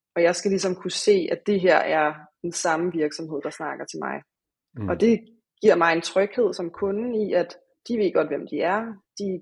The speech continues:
Speaker 1: kender deres produkter, de kender også mig. Øhm, dem, dem vil jeg gerne være hos. Øhm,
Speaker 2: Mm.
Speaker 1: så man kan sige, det giver den der, ja, genkendelighed, øh, hvis du som, altså,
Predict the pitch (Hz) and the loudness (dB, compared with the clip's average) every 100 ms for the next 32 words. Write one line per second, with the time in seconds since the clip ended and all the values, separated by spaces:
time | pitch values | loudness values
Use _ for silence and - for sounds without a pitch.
0 | - 165 156 - - - 208 208 208 220 | -4 -2 -2 -4 -6 -6 0 0 -2 -6
1 | 208 160 - 151 - - 175 185 214 - | -6 -10 -6 -6 -6 -12 -6 -4 -4 -6
2 | - - - - _ 190 196 180 165 160 | -16 -20 -20 -20 _ 0 2 4 2 -2
3 | 156 156 _ _ 202 196 196 170 _ _ | -6 -8 _ _ 4 4 4 -2 _ _
4 | _ 208 196 190 160 - 147 147 165 156 | _ 2 4 6 4 4 0 0 -4 -10
5 | _ _ - 139 - 139 143 - - - | _ _ -12 -10 -6 -8 -10 -14 -14 -16
6 | _ - 160 143 87 107 95 90 - _ | _ -10 -8 -6 -6 -2 -2 -4 -12 _
7 | _ _ _ _ _ _ - - - - | _ _ _ _ _ _ -10 -8 -12 -20
8 | - - 175 160 165 190 175 180 175 196 | -10 -2 2 2 2 0 0 -2 4 4
9 | - - _ 190 156 - - - - 151 | 4 2 _ 2 4 2 0 -4 -6 -6
10 | 151 170 160 226 214 220 202 196 - _ | -6 -6 -2 -2 0 0 0 -2 -4 _
11 | - 170 160 156 - 180 165 170 - - | -2 2 2 0 -4 -4 -2 -4 -4 -14
12 | - _ 156 147 | -20 _ -8 -8